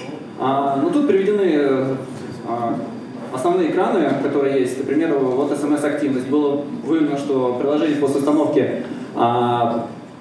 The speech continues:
отправляет, э, з-, запрос, э, а, баланса, получает, что там на номере сто восемь рублей.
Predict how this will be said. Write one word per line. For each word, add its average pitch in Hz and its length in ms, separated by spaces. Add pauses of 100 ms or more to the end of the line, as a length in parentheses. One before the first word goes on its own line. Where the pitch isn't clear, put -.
(140)
отправляет, 143 720
э, 123 600
з-, 135 220
запрос, 143 640
э, 135 40 (600)
а, 123 200
баланса, 143 440
получает, 151 480
что 135 160
там 131 180
на 131 300
номере 135 260
сто 147 160
восемь 135 260
рублей. 185 520